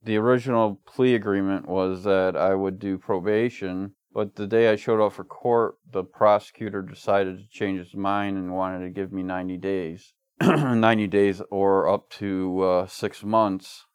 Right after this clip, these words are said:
And I was convinced that I was going to get locked up, and, and Judge Mester said,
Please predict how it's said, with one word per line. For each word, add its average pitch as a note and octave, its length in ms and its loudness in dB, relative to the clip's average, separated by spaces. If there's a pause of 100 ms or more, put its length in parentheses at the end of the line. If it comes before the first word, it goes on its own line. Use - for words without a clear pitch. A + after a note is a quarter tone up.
(220)
And G2 280 -4
I G2 120 2
was F2+ 240 -2
convinced F#2+ 960 -6 (120)
that G2 160 -4
I F#2 100 4
was F2 300 -4 (240)
going F2+ 340 -4
to F2 140 -10 (540)
get F2+ 160 -4
locked F#2+ 380 0
up, G#2+ 400 0
and, F2 320 -10 (500)
and F#2 280 -10
Judge G2+ 340 0
Mester F#2+ 800 -6 (420)
said, F#2+ 580 -2